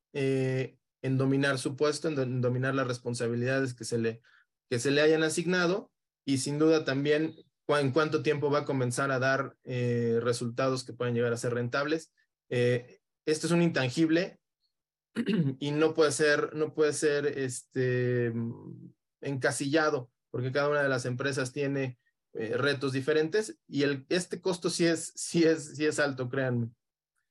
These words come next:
Más el costo del tiempo de la inactividad productiva, porque, pues, generalmente le vas a poner una sombra, le vas a poner un mentor, le vas a poner un tutor al, al, a la nueva persona,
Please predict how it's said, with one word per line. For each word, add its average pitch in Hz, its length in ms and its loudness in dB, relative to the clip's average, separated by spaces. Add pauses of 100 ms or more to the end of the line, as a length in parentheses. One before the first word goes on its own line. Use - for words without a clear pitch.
(200)
Más 165 400 4
el 165 100 0
costo 208 280 0
del 190 120 2
tiempo 202 280 -2
de 190 60 2
la 170 120 2
inactividad 165 640 -2
productiva, 190 540 -2
porque, 160 720 0
pues, 151 140 -6
generalmente 180 540 -2
le 165 100 2
vas 165 160 -2
a 160 80 -12
poner 160 200 -4
una 160 180 -2
sombra, 180 380 -2
le 156 80 2
vas 160 160 -2
a 143 80 -10
poner 151 240 -4
un 156 100 -2
mentor, 151 420 0
le 160 80 0
vas 151 160 -2
a 147 60 -14
poner 147 220 -6
un 160 120 -2
tutor 160 380 0
al, 123 320 0
al, 120 260 -4
a 110 80 -8
la 117 140 -4
nueva 151 320 6
persona, 160 600 4